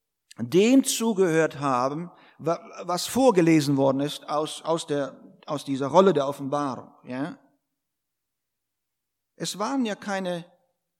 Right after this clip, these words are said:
Spezialisten der Theologie. Es waren keine Bibellehrer gewesen. Es waren keine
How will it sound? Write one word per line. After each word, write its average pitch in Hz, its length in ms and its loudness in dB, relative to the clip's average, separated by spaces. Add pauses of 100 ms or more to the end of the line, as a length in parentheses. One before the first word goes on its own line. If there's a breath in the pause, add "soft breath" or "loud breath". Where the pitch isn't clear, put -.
(120)
Spezialisten 170 840 -4
der 143 120 -2
Theologie. 131 680 -8 (220)
Es 139 160 -14
waren 196 200 -8
keine 127 300 -6
Bibellehrer 165 680 -4
gewesen. 98 460 -12 (360)
Es - 100 -18
waren 165 220 -8
keine 165 360 -6